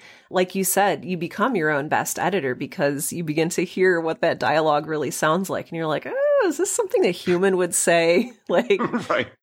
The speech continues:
Speaker 1: Absolutely. So your episodes for twenty-two ninety-eight are all exactly eight minutes long.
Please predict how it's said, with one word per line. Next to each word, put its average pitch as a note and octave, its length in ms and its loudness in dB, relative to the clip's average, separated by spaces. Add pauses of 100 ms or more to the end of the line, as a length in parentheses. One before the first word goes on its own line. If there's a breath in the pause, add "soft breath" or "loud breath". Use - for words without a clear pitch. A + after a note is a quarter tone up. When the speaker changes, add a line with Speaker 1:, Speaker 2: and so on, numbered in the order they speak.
(120)
Speaker 1:
Absolutely. A3 760 0 (320 loud breath)
So - 160 -4
your C4+ 160 0
episodes B3+ 560 0
for G#3 140 0
twenty-two G3+ 480 -2
ninety-eight E3+ 640 -2
are E3+ 240 2
all F3 440 4
exactly G3+ 760 -2
eight F#3 220 2
minutes F3+ 320 -4
long. D3 400 -4